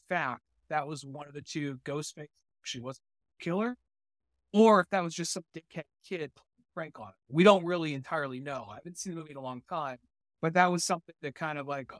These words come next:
that was interesting. Like, we don't really know if that was an actual kill attempt or just some dickhead fucking with her.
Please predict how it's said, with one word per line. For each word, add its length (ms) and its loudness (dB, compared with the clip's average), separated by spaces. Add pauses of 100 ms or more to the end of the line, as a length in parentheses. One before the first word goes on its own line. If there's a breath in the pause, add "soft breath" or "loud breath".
(140)
that 120 -6
was 140 -10
interesting. 520 -20
Like, 120 -12
we 80 -4
don't 160 0
really 140 -8 (300)
know 200 -2
if 100 -8
that 160 -6
was 220 -8
an 80 -14 (260)
actual 380 -14 (240)
kill 140 -4
attempt 360 -8
or 120 -10
just 160 -14
some 240 -16
dickhead 440 -10 (420)
fucking 240 -2
with 100 -20
her. 40 -20